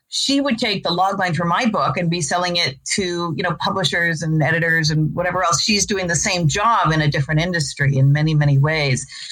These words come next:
And they don't have time either, just like my <laughs> execs. So you really have to grab them quickly there as well. So, so I really relied on her, you know, for that, but also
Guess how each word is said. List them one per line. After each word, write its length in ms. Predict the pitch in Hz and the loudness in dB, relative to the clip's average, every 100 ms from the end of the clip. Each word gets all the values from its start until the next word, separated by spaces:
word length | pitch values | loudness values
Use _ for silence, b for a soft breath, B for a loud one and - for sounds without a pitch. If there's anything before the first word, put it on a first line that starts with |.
| B B | B B
And 140 | 220 | 0
they 80 | 262 | 2
don't 160 | 294 | 2
have 180 | 262 233 | 2 0
time 240 | 254 254 262 | 0 0 0
either, 280 | 370 143 | -2 0
just 240 | 131 196 - | 0 0 0
like 180 | 214 202 | -2 0
my 160 | 269 | -2
<laughs> 40 | 302 | 0
execs. 640 | 226 - 139 143 135 - - B 269 | 0 0 0 0 -2 -6 -8 B -2
So 180 | - 262 | -2 -2
you 180 | 254 247 | 0 2
really 200 | 262 262 | 0 0
have 140 | 254 240 | 0 -2
to 60 | 226 | -4
grab 300 | 208 208 190 | -2 -2 -2
them 140 | 202 | -6
quickly 380 | 190 214 - 202 | -6 -6 -6 -6
there 200 | 190 185 | -2 -2
as 160 | 170 170 | -2 -2
well. 420 | 202 120 98 143 | -2 0 0 0
So, 380 | - 180 175 143 B B | -2 -2 -2 -4 B B
so 160 | - 214 | -4 0
I 60 | |
really 320 | 226 240 240 | 0 2 0
relied 380 | 196 190 175 214 | 0 0 0 2
on 140 | 196 175 | 0 2
her, 460 | 156 165 160 170 - | 2 2 0 -2 -6
you 80 | 185 | -2
know, 140 | 160 | -2
for 120 | 139 | 0
that, 220 | 180 233 240 | 0 0 2
but 120 | 240 | 0
also 400 | 226 220 220 214 | 0 -2 -2 -2